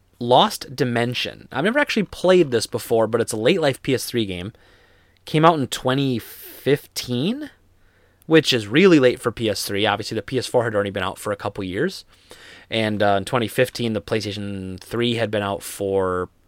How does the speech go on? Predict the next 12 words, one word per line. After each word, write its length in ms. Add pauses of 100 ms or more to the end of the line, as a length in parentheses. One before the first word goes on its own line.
(680)
nine 400
years 300
at 60
that 180
point. 360
So 200
it's 100
a 60
really 260
late 180
life 200
game. 280